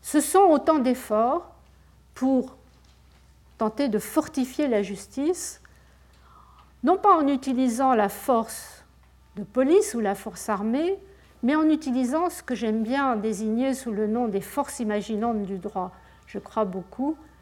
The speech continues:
que c'est une des voies possibles. Ce qui fait qu'en définitive,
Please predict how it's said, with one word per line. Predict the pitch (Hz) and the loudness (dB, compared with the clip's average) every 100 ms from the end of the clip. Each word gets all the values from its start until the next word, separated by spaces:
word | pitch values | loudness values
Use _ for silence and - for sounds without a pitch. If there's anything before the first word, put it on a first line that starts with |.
| - _ | -20 _
que | 214 | -12
c'est | - 247 233 | -6 -6 -4
une | 220 202 | -4 -2
des | 196 202 | 0 0
voies | 220 277 | 0 0
possibles. | 262 196 175 - 190 190 190 - _ _ - _ _ _ _ - - - - - - | 0 -6 -8 -10 -10 -10 -12 -20 _ _ -20 _ _ _ _ -20 -20 -20 -20 -20 -20
Ce | - | 2
qui | 311 | 2
fait | 311 370 359 | 4 2 2
qu'en | 285 262 226 | 2 2 2
définitive, | 214 240 247 233 240 - 320 370 262 190 | 0 -2 -2 0 -2 -2 0 0 0 -4